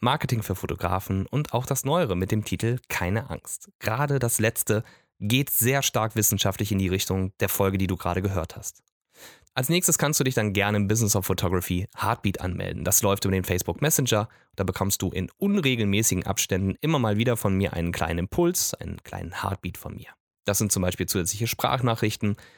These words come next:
also kleine Mini-Podcasts, interessante Links oder auch die neuesten Infos zu mir und zu meinen Produkten.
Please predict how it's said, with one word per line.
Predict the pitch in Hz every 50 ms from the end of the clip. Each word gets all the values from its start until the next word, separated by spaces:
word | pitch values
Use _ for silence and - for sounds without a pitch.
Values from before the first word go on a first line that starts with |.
| _ _ _
also | - - -
kleine | - - 95 95 95
Mini-Podcasts, | 110 131 135 127 127 - 104 - - - 90 90 92 - - - - - -
interessante | - 175 175 - 139 - 131 127 113 98
Links | 92 110 123 127 123 - - - - - _ _ -
oder | 185 180 -
auch | - 113
die | - 107
neuesten | 95 90 92 98 - - -
Infos | - 113 120 123 - - 107 104 104 101 - - -
zu | - - 101
mir | 98 92 90 95 95 - -
und | 92 -
zu | - -
meinen | 87 92 85 87 87 92 98 - _ -
Produkten. | 104 101 117 - - - - -